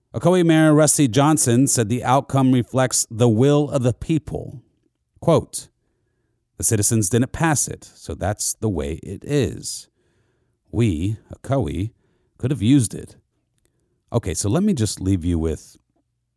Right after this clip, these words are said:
a little bit of my own thought on this.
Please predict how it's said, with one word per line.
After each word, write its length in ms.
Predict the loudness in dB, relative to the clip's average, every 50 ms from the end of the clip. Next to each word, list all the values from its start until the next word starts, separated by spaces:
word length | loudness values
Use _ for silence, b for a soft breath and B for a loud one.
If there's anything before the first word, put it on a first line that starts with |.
| _ _ _ _ _ _ _ _ _ _
a 80 | -6 -4
little 240 | -2 0 0 0 -2
bit 160 | -2 -2 -2
of 100 | -2 -4
my 140 | -4 -4 -4
own 240 | -4 -4 -4 -6 -6
thought 380 | -8 -8 -6 -6 -4 -4 -6
on 140 | -8 -10 -12
this. 440 | -12 -14 -14 -14 -14 -14 -14 -16